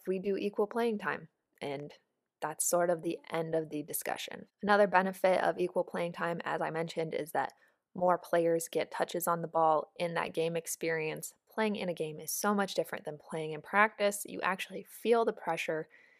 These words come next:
You get to have a crowd cheering for you. There's nothing <laughs> worse than having your family come to watch you and then not getting on the court. So a benefit of equal playing time is that you might increase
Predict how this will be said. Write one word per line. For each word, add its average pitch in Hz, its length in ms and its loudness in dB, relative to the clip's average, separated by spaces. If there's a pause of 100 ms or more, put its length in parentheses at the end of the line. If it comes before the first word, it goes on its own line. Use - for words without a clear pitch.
(180)
You 180 140 -6
get 185 160 -2
to - 60 -10
have 170 280 0
a 156 60 -4
crowd 196 480 4
cheering 170 440 -4
for 160 220 0
you. 151 300 0 (240)
There's 175 260 0
nothing 220 500 2
<laughs> 185 40 2
worse 240 320 8
than 180 160 4
having 180 560 0 (280)
your 175 120 -2
family 190 320 0
come 190 180 -4
to 180 80 -2
watch 160 320 2
you - 60 -2
and 160 120 -6
then 156 220 -10
not 151 260 -2 (140)
getting 170 240 -2
on 165 240 0
the 156 60 -10
court. - 680 4
So 175 440 4
a - 80 0
benefit 180 640 4
of 165 220 4
equal 175 320 -2
playing 170 360 -4
time 160 300 -6
is 156 220 -6
that 151 400 -2
you 156 400 -8
might 160 260 0
increase - 680 -2